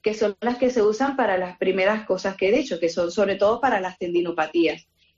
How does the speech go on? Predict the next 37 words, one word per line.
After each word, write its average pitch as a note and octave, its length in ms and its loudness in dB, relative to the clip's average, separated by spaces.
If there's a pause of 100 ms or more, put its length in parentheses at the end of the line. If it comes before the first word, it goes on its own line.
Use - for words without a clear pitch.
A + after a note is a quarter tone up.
(140)
Eh, G3 840 2
hay G3+ 140 0
pacientes A3 540 -2
en A#3 120 2
los G#3+ 120 2
que F#3+ 100 0
también F#3 380 -2
se - 160 0
pueden G3+ 340 -2
usar F#3+ 400 2
en G3+ 120 -2
esos G3 240 -4
dedos G3+ 280 2
en G#3+ 140 0
gatillos G3+ 520 0
que G3 120 -2
no F3+ 120 -4
mejoran F#3+ 440 0
en G3 80 -4
la F3+ 100 0
rehabilitación F3 880 0 (260)
antes G3 320 -2
de G#3 120 2
pasar F#3 340 -2
a F#3+ 60 0
una F#3+ 200 -4
te-, F3 240 0
una, F3+ 420 -4
a F3+ 60 0
una F#3 180 -2
cirugía G#3+ 600 2
o, F3 340 -4
o F3+ 160 0
una F#3 280 -2
tenosinovitis F3 720 2
de F#3+ 120 0
Kerbein. D#3 460 -2